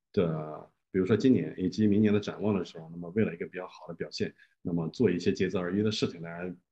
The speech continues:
大家可以，比如说我调整一下我的一个，一些会计重分类，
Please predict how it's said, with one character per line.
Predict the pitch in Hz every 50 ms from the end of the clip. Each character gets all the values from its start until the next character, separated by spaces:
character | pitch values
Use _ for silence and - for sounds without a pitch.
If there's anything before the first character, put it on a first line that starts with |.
| _ _ _
大 | - - 92
家 | 87 -
可 | -
以， | 92
比 | 82 85
如 | 87 87
说 | 90 98
我 | 92 87
调 | 82 - 92 92
整 | 92 92 85
一 | 82
下 | - - 95
我 | 85 80 80
的 | 80 82
一 | 85 85 85
个， | 90 85 85 85
一 | - 92
些 | - - -
会 | - -
计 | 101 90
重 | - - 95
分 | 85 - 135 135
类， | 131 -